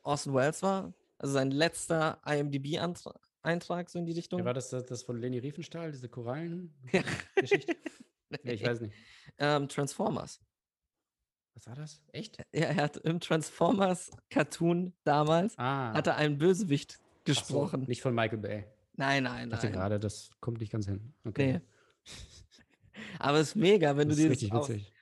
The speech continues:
Speaker 1: wenn du es dir anschaust und dann hörst du so diese tiefe Stimme von Orson Welles und du bist so, "Wow, okay." <laughs>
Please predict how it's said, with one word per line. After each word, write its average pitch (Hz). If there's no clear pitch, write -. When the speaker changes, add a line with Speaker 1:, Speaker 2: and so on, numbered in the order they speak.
Speaker 1:
wenn 156
du 160
es 143
dir -
anschaust 196
und 156
dann 147
hörst 160
du 180
so 202
diese 151
tiefe 185
Stimme 165
von 147
Orson 151
Welles 156
und 160
du -
bist 147
so, 143
"Wow, 165
okay." 165
<laughs> -